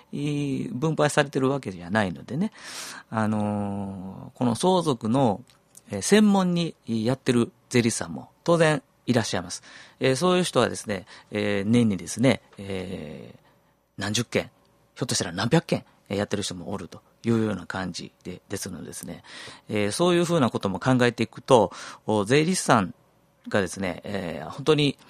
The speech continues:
あのー、相続のついて申告、相続の申告をですね、えー、一件もしていないという人も、お、意外に、い、おるような、あ、統計が出てるんですよね。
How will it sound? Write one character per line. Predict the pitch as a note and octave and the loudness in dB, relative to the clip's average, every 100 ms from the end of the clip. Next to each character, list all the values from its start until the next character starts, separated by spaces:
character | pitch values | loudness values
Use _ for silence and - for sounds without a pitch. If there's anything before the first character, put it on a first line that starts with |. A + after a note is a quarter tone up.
| - - - - - | -18 -18 -18 -12 -2
あ | G#2 | 0
の | G2+ G2+ G2+ G2+ | 2 0 -2 0
ー、 | |
相 | F3 | 2
続 | D#3 A2+ | 2 2
の | G2+ F#2 F#2 F2 D#2+ C2 - | 2 0 -6 -8 -10 -12 -6
つ | C#3 | -2
い | G#2 | -2
て | - F2 - | 0 -2 0
申 | - B2+ | 0 0
告、 | B2 A2+ A#2 A2 | 0 0 -2 -2
相 | - C#3+ | 0 0
続 | B2 A#2 | 2 2
の | A#2+ | 2
申 | A#2 G#2+ | 2 0
告 | G#2 A2 | 0 -6
を | F#2 | -10
で | |
す | - | -10
ね、 | F2+ F2 - - - - | -10 -12 -14 -18 -18 -6
え | A3 | -4
ー、 | |
一 | A3+ | 2
件 | A#3 | 4
も | G#3+ | 4
し | - | 4
て | A#3+ | 4
い | |
な | A#3+ | 4
い | A#2+ | 2
と | E2 - _ - | -2 -8 _ -8
い | D3+ | -6
う | |
人 | D#3 | 0
も、 | E3 C#3 G2+ | 2 2 2
お、 | A2 G2+ | 0 0
意 | D#3+ | 4
外 | A3 G#3+ | 4 6
に、 | A3 A#3 _ - | 4 2 _ -8
い、 | C#3+ C#3+ - _ _ _ - | -6 -6 -8 _ _ _ 2
お | D3 | 4
る | G#2+ _ _ _ _ _ - | 4 _ _ _ _ _ 4
よ | F3 | 4
う | |
な、 | G3 G#3+ C4 | 6 2 -2
あ、 | G2+ - | -6 -2
統 | G#3+ | -4
計 | - G#2 | -2 -4
が | F#2 - | -4 -6
出 | G#2 | -6
て | G#2 | -6
る | D#2 | -8
ん | - | -10
で | - | -12
す | - | -10
よ | |
ね。 | - | -8